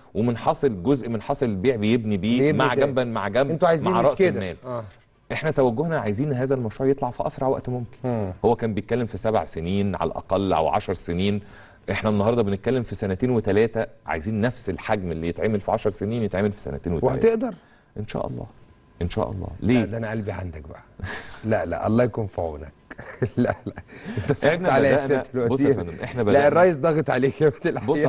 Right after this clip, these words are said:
Speaker 1: حضرتك، لا، بص يا فندم،
Speaker 2: <laughs>
Speaker 1: إح-، يعني خليني أقول لحضرتك بمنتهى الأمانة.
Speaker 2: مم.
Speaker 1: يعني أنا عندي إيمان ويقين وقناعة إن البلد دي تستحق كتير قوي.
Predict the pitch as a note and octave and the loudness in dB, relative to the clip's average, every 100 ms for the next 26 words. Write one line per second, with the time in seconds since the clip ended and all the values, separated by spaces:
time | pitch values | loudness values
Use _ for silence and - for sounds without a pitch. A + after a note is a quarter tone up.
0 | F#2+ F#2+ G2 F2+ - G2 - D2 F2 G#2+ | 0 0 0 -2 -4 -2 -2 -6 -4 -4
1 | C3 C#3+ - D#2+ A3+ - A#2 - - - | 0 2 2 0 -2 -2 -6 -8 -12 -4
2 | F#2 F#2+ - - - A2 C#3 B2 C3 - | -2 -2 -4 -10 -2 2 2 2 0 0
3 | A2+ F#2+ E2 D2 E2 - C#2+ C2 A#2+ A2+ | -2 -2 -6 -6 -6 -8 -8 -6 -2 0
4 | F#2 F#2+ - - - - - - - F2+ | -2 -6 -12 -20 -20 -20 -20 -8 -2 0
5 | D#2 G2 G2 B2+ A2+ D2+ - _ - F#2 | 2 0 0 -2 -4 -6 -14 _ -6 -2
6 | F#2 G2+ F2+ - - D#2+ D#2 - F#2 F#2 | 0 0 0 -6 -4 -2 -2 -2 -2 0
7 | D#2 - D#2 D#2 E2+ E2+ G2+ - - D#2 | -2 -2 -2 0 0 -2 -4 -12 -6 -2
8 | D#2 D#2 G2 E2 F2+ - - - - - | 0 2 2 2 -2 -6 -16 -14 -14 -12
9 | - - - | -8 -6 -8